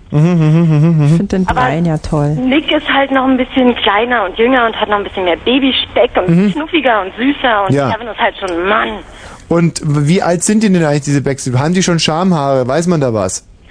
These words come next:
Speaker 3: Da bin ich noch nicht vorgedrungen, aber wenn du mich
Speaker 1: Aha.
Speaker 3: jetzt wieder reinlässt, dann gebe ich mir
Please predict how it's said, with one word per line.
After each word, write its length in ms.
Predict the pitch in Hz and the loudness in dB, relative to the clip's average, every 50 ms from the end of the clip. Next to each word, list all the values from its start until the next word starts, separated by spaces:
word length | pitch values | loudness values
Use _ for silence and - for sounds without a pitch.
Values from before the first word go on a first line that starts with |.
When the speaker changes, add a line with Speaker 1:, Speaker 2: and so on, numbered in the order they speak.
| - - | -16 -4
Speaker 3:
Da 140 | - 262 285 | -2 -2 0
bin 140 | - 349 359 | 2 2 2
ich 100 | 370 370 | 2 2
noch 100 | 370 339 | 2 0
nicht 160 | 339 339 - | 0 -2 -2
vorgedrungen, 560 | - 349 349 359 339 262 247 240 214 202 202 | 0 0 0 0 0 -2 0 0 0 0 2
aber 140 | 214 214 233 | 2 0 2
wenn 120 | 233 262 285 | 2 2 0
du 60 | 170 | 2
mich 80 | 156 | 2
Speaker 1:
Aha. 80 | 165 185 | 0 0
Speaker 3:
jetzt 120 | 196 - | -2 -4
wieder 120 | 285 302 285 | -6 -6 -4
reinlässt, 440 | 254 214 208 214 294 370 392 392 381 - | -2 -2 -2 -2 -2 -2 -2 -2 -2 -2
dann 240 | 349 339 359 349 269 | -2 0 0 0 0
gebe 140 | 320 302 | -2 -4
ich 80 | 349 - | 0 0
mir 80 | 311 | 0